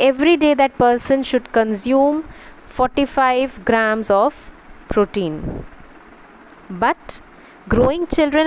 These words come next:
and pregnant women, they need more. One point eight gram of protein per K G of body weight. So a little more protein is required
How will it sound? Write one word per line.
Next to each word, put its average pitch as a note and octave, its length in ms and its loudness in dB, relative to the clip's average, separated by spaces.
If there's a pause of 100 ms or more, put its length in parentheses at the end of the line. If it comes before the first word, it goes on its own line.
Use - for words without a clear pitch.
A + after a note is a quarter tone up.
and C#4+ 100 -4
pregnant A#3+ 440 -2
women, B3+ 300 2
they A#3+ 100 4 (120)
need F4 220 2 (560)
more. G#3 280 2 (720)
One A#3 240 -2
point C4+ 300 -6
eight C4+ 340 0
gram B3+ 240 0
of A#3 200 -2
protein A#3 420 0
per A#3+ 260 0
K G3+ 200 0
G F#3+ 200 2
of A3+ 300 0
body F#3+ 280 -2
weight. E3 340 -10 (240)
So - 240 0 (200)
a A#3 40 0
little D4 280 0
more C4+ 280 2
protein B3 420 0
is A#3 140 -2
required A3+ 680 0